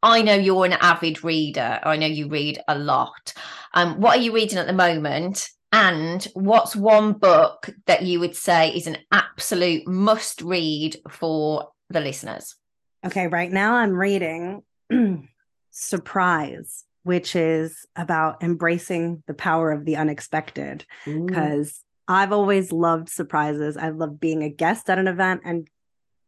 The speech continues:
Speaker 2: you know, having a surprise sprung on us, or seeing the reaction of people when I've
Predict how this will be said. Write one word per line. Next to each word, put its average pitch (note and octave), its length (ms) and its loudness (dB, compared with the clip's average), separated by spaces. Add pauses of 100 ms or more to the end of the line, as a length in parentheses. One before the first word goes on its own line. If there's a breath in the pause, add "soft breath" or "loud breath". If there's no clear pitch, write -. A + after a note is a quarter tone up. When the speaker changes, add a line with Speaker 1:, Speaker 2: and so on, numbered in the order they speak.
(140)
Speaker 2:
you F3 120 -4
know, D#3+ 180 -2
having E3+ 340 0
a F#3 60 -2
surprise F3 500 -2
sprung F3+ 320 -2
on F3 160 0
us, F3+ 400 -2 (320 soft breath)
or F3 460 -2 (300)
seeing F3 340 -2
the F#3 80 -4
reaction F3 440 -4
of E3+ 100 -8
people E3 340 -4
when D#3 140 -2
I've D#3+ 280 -2